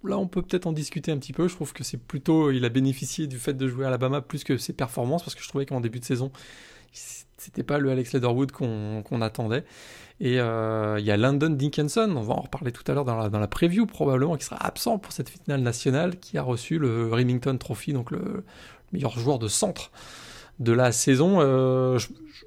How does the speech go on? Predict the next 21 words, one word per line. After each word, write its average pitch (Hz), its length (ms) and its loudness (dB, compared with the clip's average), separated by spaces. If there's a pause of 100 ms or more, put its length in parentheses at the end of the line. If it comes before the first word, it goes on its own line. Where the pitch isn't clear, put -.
(120)
je - 140 -14
continue 147 380 4
sur 143 180 4
les, 131 240 6
les 131 220 4
trophées 147 380 0
qui - 100 -4
ont 131 60 4
été 123 120 0
remis, 131 380 4
euh, 110 480 2
pendant 120 300 -2
cette 127 180 -2
soirée. 151 580 2
Le 117 120 4
McKay 135 420 0
Award, 156 260 4
donc 131 160 0
meilleur 135 220 -2
tight 151 240 2
end, 147 140 4